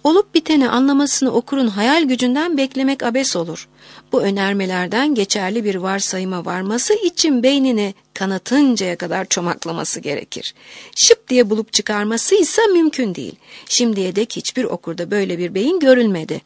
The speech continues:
Hem zaten onları neden böyle bir sınava ya da işkenceye sokayım?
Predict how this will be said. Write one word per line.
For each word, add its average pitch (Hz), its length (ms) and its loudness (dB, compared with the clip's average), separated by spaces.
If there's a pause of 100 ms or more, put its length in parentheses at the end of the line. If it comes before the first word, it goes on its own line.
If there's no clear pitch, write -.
(500)
Hem 330 220 0
zaten 240 500 -2
onları 202 400 -4
neden 214 400 0
böyle 180 300 -4
bir 160 80 -4
sınava 170 460 -2
ya 170 240 -4
da 175 80 -4
işkenceye 165 600 -6
sokayım? 160 480 -6